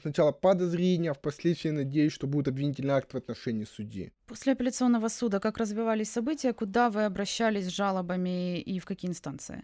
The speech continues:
Speaker 1: Ну, после апелляционного суда было ещё, э, рассма-, э, учитывая, что протокол был составлен ненадлежащим образом, апелляционный суд его вернул в милиции,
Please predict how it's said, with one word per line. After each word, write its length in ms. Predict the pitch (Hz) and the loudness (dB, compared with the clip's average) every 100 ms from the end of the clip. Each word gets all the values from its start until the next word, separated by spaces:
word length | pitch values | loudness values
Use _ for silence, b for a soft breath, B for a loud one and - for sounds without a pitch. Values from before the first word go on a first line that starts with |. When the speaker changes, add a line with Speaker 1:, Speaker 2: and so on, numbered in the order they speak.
| - | -10
Speaker 1:
Ну, 160 | 127 92 _ | -10 -10 _
после 380 | 143 139 139 131 | -6 -4 -2 -2
апелляционного 500 | 131 143 - 156 143 | -2 -4 -4 -4 -4
суда 560 | - 147 139 139 123 | -2 -2 2 4 4
было 460 | 113 65 107 143 151 | 2 -4 -4 2 4
ещё, 500 | 135 - 147 127 110 | 2 0 0 2 0
э, 460 | 135 120 120 120 120 | -2 -6 -4 -2 -2
рассма-, 300 | 135 - 156 | -2 -2 -2
э, 240 | 131 127 | 0 -2
учитывая, 400 | 127 - 156 160 | -2 -4 -2 -2
что 140 | - 151 | -2 -4
протокол 440 | 160 175 - 160 | 0 0 2 2
был 160 | 147 156 | 2 0
составлен 560 | 156 - 160 139 135 | 0 4 4 4 0
ненадлежащим 680 | 147 165 160 156 151 - 208 | 2 4 4 2 0 0 -2
образом, 520 | 330 254 214 196 180 | -2 -2 -2 -2 -4
апелляционный 540 | 160 165 170 190 190 170 | -2 0 2 4 4 4
суд 200 | 170 156 | 0 2
его 140 | 156 | 2
вернул 300 | 151 147 143 | 2 2 0
в 20 | |
милиции, 720 | 151 170 233 320 - 220 214 | 0 2 2 2 -2 -4 -4